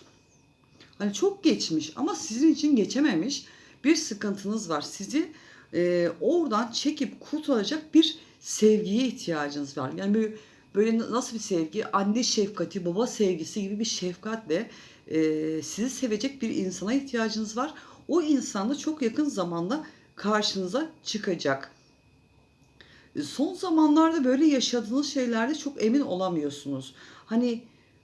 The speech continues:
onu mu yapsam, bunu mu yapsam, onu bunu yapayım, onu mu desem, bunu mu desem arasında çok fazla zaman kaybetmeye başlamışsınız. Yani hayatınızdan gidiyor bu. Artık yani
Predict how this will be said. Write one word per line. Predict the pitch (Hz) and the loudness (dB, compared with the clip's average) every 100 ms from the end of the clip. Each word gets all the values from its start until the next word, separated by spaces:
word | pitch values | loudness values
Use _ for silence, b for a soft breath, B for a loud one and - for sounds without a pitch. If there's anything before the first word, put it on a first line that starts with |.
| - - | -16 -2
onu | 196 294 | 2 4
mu | 370 | 2
yapsam, | 359 349 - 339 339 240 | 0 -2 -2 0 2 2
bunu | 196 196 | 2 2
mu | 170 | 2
yapsam, | 147 151 156 151 | 0 -4 -6 -2
onu | 220 320 311 | 0 2 2
bunu | 339 311 | 2 4
yapayım, | 208 202 262 - | 2 2 -2 -2
onu | 190 311 | 0 4
mu | 302 151 | 4 2
desem, | 135 131 143 139 143 | -2 -4 -4 -4 -2
bunu | 208 254 | 0 2
mu | 262 175 | 2 2
desem | 151 - 165 - B B - | 0 -2 -6 -8 B B 0
arasında | 247 320 - 220 262 | 2 2 2 0 0
çok | - 311 - | -2 -4 -6
fazla | 202 202 190 233 | -4 0 0 0
zaman | 214 180 202 277 | -2 0 0 -2
kaybetmeye | - 202 196 196 180 170 | 0 0 0 0 -2 0
başlamışsınız. | 151 - 147 135 139 127 - B B | -2 -4 -8 -8 -8 -8 -12 B B
Yani | 196 302 | 0 0
hayatınızdan | 214 196 196 202 196 196 196 175 | 2 0 0 -2 -4 -2 0 -2
gidiyor | 139 139 139 | -2 -2 0
bu. | 311 B B B | -4 B B B
Artık | 247 277 214 202 | 2 2 0 -2
yani | 226 247 202 240 | 0 0 0 -4